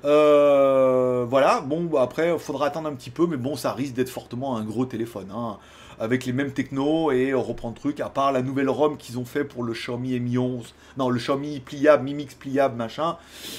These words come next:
on pourrait avoir des idées comme ça, un mui spécialement pour la tablette, mais on aura, euh, sûrement un gros téléphone avec les mêmes technos. On parlera également du Lenovo Geek Pro deux mille vingt et un. Alors, c'était intéressant parce que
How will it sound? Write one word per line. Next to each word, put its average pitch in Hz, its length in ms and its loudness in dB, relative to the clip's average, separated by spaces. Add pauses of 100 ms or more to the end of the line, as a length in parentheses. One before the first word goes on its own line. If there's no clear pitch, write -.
(140)
on 139 100 -6
pourrait 151 280 4
avoir 151 220 6
des 135 260 0
idées 160 160 -2
comme 156 180 -4
ça, 165 260 0
un 131 140 0
mui 175 420 0
spécialement 160 480 -6
pour 147 160 -4
la 131 80 0
tablette, 143 420 0
mais 143 140 -2
on 127 180 0
aura, 123 380 2
euh, 107 60 -2
sûrement 120 420 -8
un 101 40 -10
gros 107 180 -6
téléphone 127 340 -8
avec 113 160 -10
les 107 60 -8
mêmes 139 160 -10
technos. - 280 -16 (1300)
On 180 100 0
parlera 220 260 0
également 208 280 -2
du 123 120 -6
Lenovo 220 680 -2
Geek 214 280 -8
Pro 240 300 -4
deux 185 140 -4
mille 214 180 0
vingt 185 200 -2
et 156 100 2
un. 185 60 -2
Alors, 196 180 -2
c'était - 100 -6
intéressant 226 460 -2
parce - 160 -8
que - 160 -2